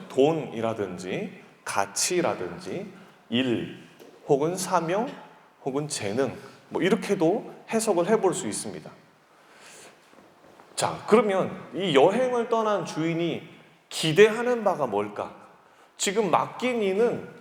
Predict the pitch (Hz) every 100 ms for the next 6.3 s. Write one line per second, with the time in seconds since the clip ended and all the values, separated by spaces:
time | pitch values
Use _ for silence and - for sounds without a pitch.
0 | - - - 156 - - 254 214 - 151
1 | 160 214 190 160 180 180 202 233 233 -
2 | - - - - _ _ - 170 - 143
3 | 185 240 240 208 190 - 147 143 170 98
4 | 98 127 175 170 151 92 - - - 196
5 | - 269 285 214 185 170 123 - 127 98
6 | 85 76